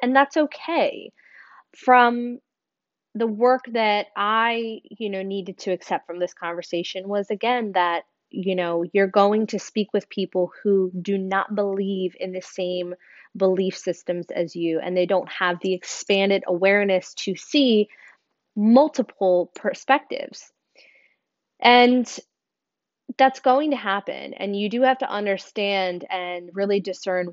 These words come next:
when and when not to continue the conversation, because it's just going to lead in an argument, bitterness,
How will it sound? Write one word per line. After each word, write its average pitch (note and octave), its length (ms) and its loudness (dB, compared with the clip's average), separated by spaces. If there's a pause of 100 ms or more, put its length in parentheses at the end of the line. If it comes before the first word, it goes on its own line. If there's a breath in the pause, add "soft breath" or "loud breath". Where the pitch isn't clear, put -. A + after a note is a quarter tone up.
when A3 320 4
and B3 160 -2
when G3+ 180 -2
not F3+ 280 -2
to F#3 100 -8
continue F3+ 640 -8
the F3 100 -2
conversation, E3+ 1040 -8
because G#3 380 -6
it's - 220 -6
just A#3+ 340 0
going G3 400 -2
to G3 180 -4
lead F3+ 480 -4
in E3+ 260 -6
an E3 140 -8
argument, B3+ 680 2 (640 soft breath)
bitterness, A#3 840 4